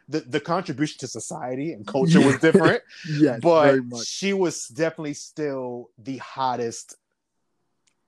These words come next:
Speaker 1: And I think she is pretty, but, like, she was the most talked about woman, I'll say.
Speaker 2: Yes.
Speaker 1: In,
Speaker 2: Yes.
Speaker 1: in,
Speaker 2: Very
Speaker 1: in,
Speaker 2: much
Speaker 1: in
Speaker 2: so.
Speaker 1: society. And I think that was just,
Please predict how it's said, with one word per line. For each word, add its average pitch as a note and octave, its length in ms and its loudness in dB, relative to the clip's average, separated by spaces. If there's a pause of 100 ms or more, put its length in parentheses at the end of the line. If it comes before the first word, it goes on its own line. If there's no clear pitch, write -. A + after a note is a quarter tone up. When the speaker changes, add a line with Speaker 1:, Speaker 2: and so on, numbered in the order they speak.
(100)
Speaker 1:
And A3 120 -4
I B3+ 80 2
think C4+ 120 -8
she F#4+ 100 4
is F4+ 160 2
pretty, A2+ 260 -10
but, A#2+ 160 -4
like, A#2 160 -4
she G3+ 180 -10
was F#3 300 -8
the C3 120 -8
most C#3+ 320 -8
talked E3+ 260 -4
about A2+ 260 -10
woman, G2 380 -16 (180)
I'll G2 160 -10
say. E2+ 340 -10
Speaker 2:
Yes. A#2+ 640 -4
Speaker 1:
In, A#2+ 320 -4
Speaker 2:
Yes. G#2+ 260 -2
Speaker 1:
in, A2+ 320 -2
Speaker 2:
Very A2+ 180 4
Speaker 1:
in, A2 40 -2
Speaker 2:
much G#2+ 240 -8
Speaker 1:
in A#2 160 -2
Speaker 2:
so. G2 60 -6
Speaker 1:
society. G#2 500 0
And G#2+ 100 -6
I G#2+ 80 0
think G#2+ 260 -4
that G#2 120 -2
was G#2 100 -4
just, - 200 -6